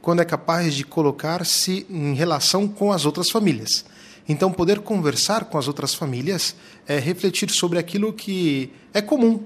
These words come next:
sobre aquilo que acontece dentro de cada família e como, em modo,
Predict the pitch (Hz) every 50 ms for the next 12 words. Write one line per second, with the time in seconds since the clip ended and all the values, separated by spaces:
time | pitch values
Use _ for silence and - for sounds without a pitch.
0 | - - - - 160 147 156 - 180 180 175 180 170 - 165 151 143 - 160 156
1 | - - 185 175 139 139 156 175 175 - 196 190 175 - - - - - - -
2 | - 135 123 - - - 175 185 185 165 - 147 135 139 139 151 160 190 220 220
3 | 226 - 196 190 - - 247 233 196 147 127 120 - - - - - - 139 131
4 | 135 139 143 139 151